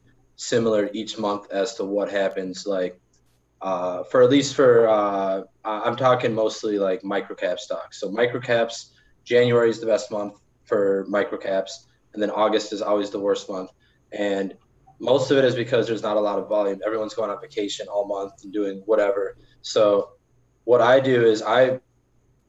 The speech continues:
barely trade any microcaps in August. And what I'll do is I'll completely change my strategy.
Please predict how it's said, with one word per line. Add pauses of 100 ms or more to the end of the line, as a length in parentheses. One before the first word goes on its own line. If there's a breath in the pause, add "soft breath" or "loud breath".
(140)
barely
trade
any
microcaps
in
August. (100)
And
what
I'll
do
is
I'll
completely
change
my
strategy.